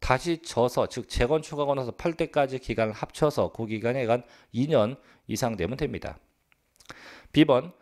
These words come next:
자, 요건 이제 비거주자, 국내 주소 거소가 없는 자죠. 그 자가, 자, 삼 년 이상 계속 보유하고 그 주택에서 거주한 상태로서, 자, 그럼 반드시 최소한 삼 년 이상 보유를 해야 돼요.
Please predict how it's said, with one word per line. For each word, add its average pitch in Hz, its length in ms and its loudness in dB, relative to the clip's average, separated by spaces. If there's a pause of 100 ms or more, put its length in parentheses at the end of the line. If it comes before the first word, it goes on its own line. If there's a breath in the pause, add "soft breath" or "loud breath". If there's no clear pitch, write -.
(260 soft breath)
자, 101 220 2
요건 175 180 2
이제 185 140 2
비거주자, 151 840 0
국내 180 340 0
주소 147 280 -4
거소가 160 280 0
없는 165 280 0
자죠. 95 320 0 (120)
그 120 100 -6
자가, 127 560 2
자, 87 200 0
삼 180 220 -4
년 185 140 2
이상 165 220 -2
계속 123 500 2 (380 loud breath)
보유하고 135 840 4
그 143 120 -4
주택에서 143 460 -2
거주한 135 640 2
상태로서, 131 840 2 (480 soft breath)
자, 85 220 0
그럼 165 140 -8
반드시 165 360 0
최소한 190 280 0
삼 202 200 -4
년 214 160 2
이상 190 220 0
보유를 165 640 2
해야 190 160 2
돼요. 110 180 2